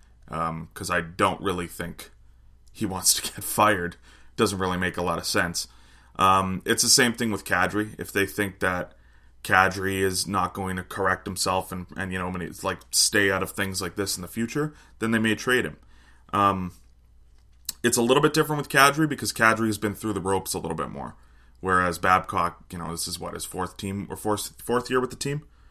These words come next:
I mean, it's a lot in the N H L, but it's really not a lot. So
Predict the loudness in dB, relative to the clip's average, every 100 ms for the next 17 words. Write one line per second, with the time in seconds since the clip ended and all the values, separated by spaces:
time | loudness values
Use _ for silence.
0 | -20 -20 -20 -14 -10 -8 -8 0 4 4
1 | 2 -10 -10 -8 0 0 0 -4 -6 -4
2 | -4 -2 -4 -2 0 0 -4 -12 -20 -20
3 | -20 -20 -20 -10 -2 2 4 4 0